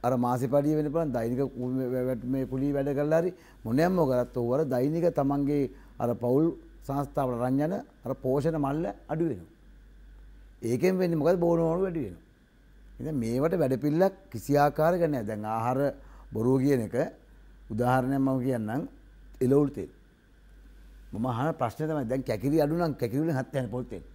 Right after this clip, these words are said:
දැන් එළු-, එළවලු තෙල් මොකක්ද කියලා අපිට කියන්නේ ලංකාවේ? දැන් තනිකර බොරුවක් නෙමෙයි එළවලු තෙල් කියලා මේ, මේ, මේ, මේ, මේ මිල වැඩි කළ විකුණන්නේ. මොනවද එළවලු තෙල් කියන්නේ? මො-, මො-, මොන එළවලු වර්ගෙන්ද හදන්නේ? මොක වට්ටක් අද පිපිඤ්ඤාද කැකිරිද මොනවද හදන්නේ?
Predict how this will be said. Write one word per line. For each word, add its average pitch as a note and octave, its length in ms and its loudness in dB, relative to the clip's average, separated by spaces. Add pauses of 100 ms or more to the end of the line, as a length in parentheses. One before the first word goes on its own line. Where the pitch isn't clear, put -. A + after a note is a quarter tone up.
(220)
දැන් A#2+ 160 -10
එළු-, B2 340 -8
එළවලු C#3 320 -2
තෙල් F#3+ 180 2 (140)
මොකක්ද F3+ 260 -4
කියලා G3+ 140 0
අපිට F#3+ 160 -2
කියන්නේ G3 260 0
ලංකාවේ? F3+ 400 -8 (580)
දැන් C#3 160 -4
තනිකර D#3+ 400 2
බොරුවක් G3+ 340 4
නෙමෙයි G3 180 -4
එළවලු F#3+ 180 0
තෙල් F#3 120 0
කියලා F3+ 200 0
මේ, F3+ 120 -2
මේ, F3 160 -2
මේ, E3+ 200 -2
මේ, E3 160 -2
මේ E3 160 0
මිල E3+ 200 2 (420)
වැඩි D#3 200 6
කළ F3+ 140 2
විකුණන්නේ. D#3 360 -2
මොනවද E3+ 320 2
එළවලු A3+ 240 4
තෙල් C3 160 -4
කියන්නේ? E2+ 320 -12 (520)
මො-, A#2 220 -4
මො-, A#2+ 180 -4
මොන C3+ 240 4
එළවලු F3+ 380 10
වර්ගෙන්ද F#3 280 6
හදන්නේ? F#3 380 2 (680)
මොක A#2 160 -8
වට්ටක් A#2 460 -4
අද C3 140 0
පිපිඤ්ඤාද C3+ 560 0
කැකිරිද C#3 440 0
මොනවද G3 300 2
හදන්නේ? C#3 400 0